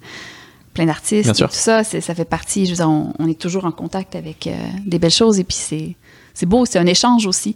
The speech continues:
Speaker 2: Mmh.
Speaker 1: Euh, mais je crois que ce qui fait qu'on, qu'on, ben, qu'on, qu'on, qu'on reçoit les projets qui nous correspondent, c'est quand on est dans une démarche honnête aussi de création,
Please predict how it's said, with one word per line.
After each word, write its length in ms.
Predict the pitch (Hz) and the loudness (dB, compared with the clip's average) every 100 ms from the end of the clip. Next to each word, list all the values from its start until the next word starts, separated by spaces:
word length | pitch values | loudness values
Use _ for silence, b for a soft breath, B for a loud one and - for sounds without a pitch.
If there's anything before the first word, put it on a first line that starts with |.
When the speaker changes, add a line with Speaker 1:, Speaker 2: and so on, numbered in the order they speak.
| B | B
Speaker 2:
Mmh. 40 | 135 B B B - | -8 B B B -4
Speaker 1:
Euh, 680 | 185 180 175 175 175 175 175 | 0 2 2 2 2 2 2
mais 160 | 180 | 2
je 100 | 175 | 0
crois 240 | - 220 220 | -4 -2 -2
que 720 | - 190 180 175 170 170 170 | -2 -4 -4 -4 -6 -6 -6
ce 140 | 175 - | -8 -6
qui 140 | - | -4
fait 220 | - 226 | 0 0
qu'on, 500 | - 202 175 165 165 165 | 4 4 6 6 4 2
qu'on, 440 | 180 165 156 160 - b b b b b b b b _ 196 | 2 4 4 0 -6 b b b b b b b b _ -2
ben, 220 | 190 180 | 0 0
qu'on, 240 | - 185 | 2 0
qu'on, 520 | 185 - 180 170 - - - | 0 2 4 4 2 -2 2
qu'on 140 | 190 | 2
reçoit 300 | 196 190 240 | 4 2 2
les 120 | 226 | 2
projets 260 | 202 190 202 | 4 2 2
qui 100 | 202 | 2
nous 80 | 185 | 2
correspondent, 720 | 185 170 170 208 247 254 226 | 2 0 0 4 6 6 4
c'est 240 | - - | 0 -4
quand 240 | 180 180 185 | -4 -4 -2
on 220 | 175 175 | 0 2
est 160 | 175 175 | 2 2
dans 100 | 160 | 2
une 120 | 170 | 2
démarche 340 | 165 175 - | 2 2 2
honnête 360 | 175 165 185 190 | 0 2 0 -4
aussi 220 | 170 - | -6 0
de 80 | 185 | 0
création, 520 | - 160 156 - 196 | 0 -4 -4 -2 -2